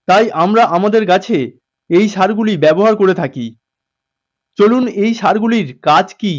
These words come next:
জেনে নেওয়া যাক। ইউরিয়া,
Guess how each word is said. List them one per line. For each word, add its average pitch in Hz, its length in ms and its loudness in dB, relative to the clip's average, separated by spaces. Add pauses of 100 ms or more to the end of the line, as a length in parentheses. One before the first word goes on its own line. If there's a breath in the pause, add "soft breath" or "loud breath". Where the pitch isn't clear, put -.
(360)
জেনে 180 380 0
নেওয়া 196 240 2
যাক। 127 260 -2 (1700)
ইউরিয়া, 196 460 2